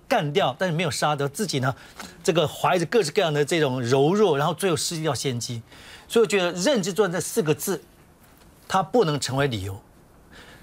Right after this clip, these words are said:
讲认知作战就是政治正确嘛，就它是个万金油啊，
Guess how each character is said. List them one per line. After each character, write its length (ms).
讲 240
认 140
知 100
作 140
战 140
就 100
是 60
政 160
治 80
正 160
确 160
嘛， 80
就 120
它 100
是 80
个 60
万 120
金 160
油 140
啊， 180